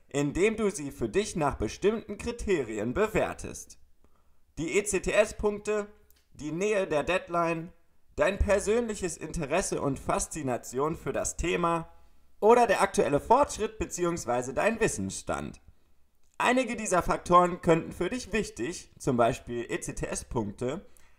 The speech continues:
andere hingegen eher zweitrangig sein, zum Beispiel die Faszination. Diese Bewertung kannst nur du selbst vornehmen. Mit der Nähe der Deadline hast du eine zeitliche Dimension hinzugefügt,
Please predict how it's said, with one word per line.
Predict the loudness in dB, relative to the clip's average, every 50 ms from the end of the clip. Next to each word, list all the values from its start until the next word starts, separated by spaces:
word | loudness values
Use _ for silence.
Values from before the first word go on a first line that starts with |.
| -8 -2
andere | 0 0 0 0 0 -2 -2
hingegen | -2 -2 -4 -4 -4 -4 -4 -4 -4 -2
eher | 0 0 2 0 0
zweitrangig | 0 0 2 2 2 2 -2 -4 -6 -6 -6 -6 -8 -8 -6
sein, | -4 -4 -4 -6 -8 -10 -14 -14 -18 -20 -20 -12
zum | -6 -4 0 2
Beispiel | 2 2 2 0 -6 -12 -10
die | -10 -10 -8
Faszination. | -6 -6 -4 -4 -6 -6 -6 -4 -4 -6 -6 -6 -6 -4 -4 -4 -6 -12 -16 -20 -20 _ _ -20 -20 -20 -20 -20 -20 _ _ -16 -10 -6
Diese | -4 -2 0 4
Bewertung | 4 4 6 4 4 4 2 0 0
kannst | 2 2 2 2 0 -4 -4
nur | -2 0 0 0
du | 0 -2 -2 0
selbst | 2 2 2 2 0 -6 -10 -8
vornehmen. | -4 -2 -2 -2 -2 -4 -8 -10 -10 -12 -16 -18 -20 -20 _ _ _ _ _ _ _ _ _ _ _ _ _ -2
Mit | 0 2 6
der | 6 6 6
Nähe | 6 6 4 6 6 6
der | 4 4
Deadline | 4 4 2 2 2 2 0 0 0 0 -4 -8 -12 -14 -4 -2
hast | 0 0 2 2
du | 2
eine | 4 4 4 4 4 0
zeitliche | 0 0 0 0 0 0 -4 -6 -4 -4 -4
Dimension | -4 -2 0 0 0 0 0 0 0 2 2 2 0
hinzugefügt, | -2 -4 -4 -6 -6 -6 -6 -8 -8 -8 -10 -12 -12 -12 -18 -20